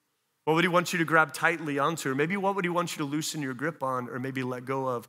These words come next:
altogether? And, and you may not know the answer to those questions, and so I think a better way to ask the question is this, is,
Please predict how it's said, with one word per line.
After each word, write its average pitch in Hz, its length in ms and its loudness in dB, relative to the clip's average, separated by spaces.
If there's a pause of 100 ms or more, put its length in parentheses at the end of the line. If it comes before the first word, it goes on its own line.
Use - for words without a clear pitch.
(340)
altogether? 113 640 -8 (920)
And, 185 160 6
and 214 80 4
you 233 60 4
may 269 120 6
not 294 140 8
know 220 140 6
the 190 160 2
answer 196 240 0
to 170 140 -2
those 160 180 2
questions, 156 520 0
and 151 100 -2
so 160 80 4
I 156 40 4
think 165 180 0
a 156 40 4
better 156 220 2
way 156 140 4
to 139 120 -2
ask 156 240 2
the 143 100 -6
question 139 380 -2
is 123 160 -6
this, 147 320 -2
is, 131 240 -6